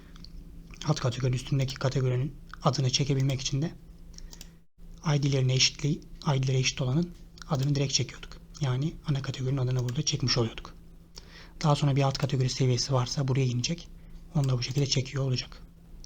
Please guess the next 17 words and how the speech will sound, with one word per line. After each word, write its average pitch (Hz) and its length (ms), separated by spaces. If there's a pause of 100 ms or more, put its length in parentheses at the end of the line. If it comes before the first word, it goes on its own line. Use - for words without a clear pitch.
(120)
Aynı 127 220
fonksiyon 131 440
üzerinden. 120 360 (1300)
Yani - 120
asıl 143 240
mantık 120 380
bu - 40
şekilde. - 400 (2000)
Bakın, 135 300 (760)
bilgisayar 131 460
teknolojinin 123 540
altında, 127 500 (1300)
Asus 139 320
bilgisayar, 127 640 (220)
bilgisayar 123 420
kategorisinin 127 600
altında, 127 500